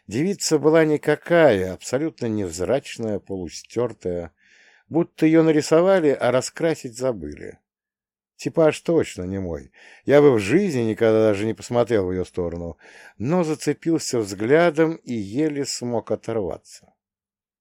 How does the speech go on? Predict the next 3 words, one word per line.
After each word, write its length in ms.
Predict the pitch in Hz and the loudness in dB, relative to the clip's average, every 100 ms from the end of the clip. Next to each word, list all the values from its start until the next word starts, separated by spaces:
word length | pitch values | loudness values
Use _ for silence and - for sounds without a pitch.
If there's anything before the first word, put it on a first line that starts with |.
| _ _ _ _ | _ _ _ _
Появилось 440 | 110 120 135 120 - | 0 2 2 0 -6
четкое 540 | - 117 104 - 95 | 0 2 2 -2 -4
ощущение, 880 | 85 90 - 101 113 131 131 131 | -4 -10 -8 -4 -2 -2 -2 -4